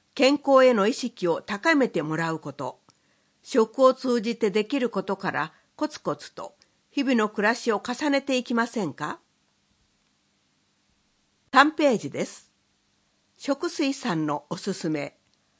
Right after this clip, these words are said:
食はかけがえのない健康の源。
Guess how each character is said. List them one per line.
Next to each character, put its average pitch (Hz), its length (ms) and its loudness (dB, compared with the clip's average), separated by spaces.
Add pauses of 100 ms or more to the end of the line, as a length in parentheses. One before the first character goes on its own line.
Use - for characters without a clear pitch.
(180)
食 196 360 0
は 185 280 6 (240)
か 220 160 4
け 311 200 2
が 285 220 6
え 269 80 4
の 247 160 2
な 214 160 4
い 160 140 -4 (140)
健 262 200 2
康 294 320 4
の 233 220 2
源。 175 720 -2